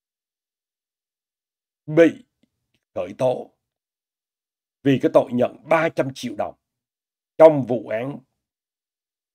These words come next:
ngó làm ngơ, sách giáo khoa lậu. Và ông bị đề nghị chín tới mười năm tù. Thì thưa quý vị, đối với cái án ba trăm triệu đồng, chín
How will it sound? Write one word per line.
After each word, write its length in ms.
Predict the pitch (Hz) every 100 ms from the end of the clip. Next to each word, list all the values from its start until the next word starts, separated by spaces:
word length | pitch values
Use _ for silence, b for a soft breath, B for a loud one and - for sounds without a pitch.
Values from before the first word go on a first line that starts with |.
| _ _
ngó 420 | 120 120 131 143 220
làm 280 | 196 104
ngơ, 240 | 101 120 110 _ _ _ _ _ _ _ _ _ _ _ _ _
sách 160 | - 151
giáo 140 | 156 156
khoa 240 | - 123
lậu. 220 | 90 - _ _ _ _ _ _ _ _ _ _ _ _ _ _ _ _ _ _ _ _ _ _ _ _
Và 120 | 160
ông 200 | 160 214
bị 120 | 160
đề 200 | 151 151
nghị 240 | 143 139 - _ _
chín 260 | - 175 220
tới 100 | 226
mười 200 | 202 151
năm 180 | 110 127
tù. 220 | 123 95 _ _ _ _ _ _ _ _ _ _ _
Thì 80 | 160
thưa 140 | 196
quý 160 | 220 247
vị, 140 | 220 147 _ _ _ _ _ _ _
đối 380 | 170 190 220 220
với 140 | 214
cái 160 | - 175
án 300 | 175 175 185 -
ba 260 | 170 190
trăm 320 | 185 180 175 -
triệu 180 | 135 110
đồng, 240 | 113 95 _ _
chín 260 | - 180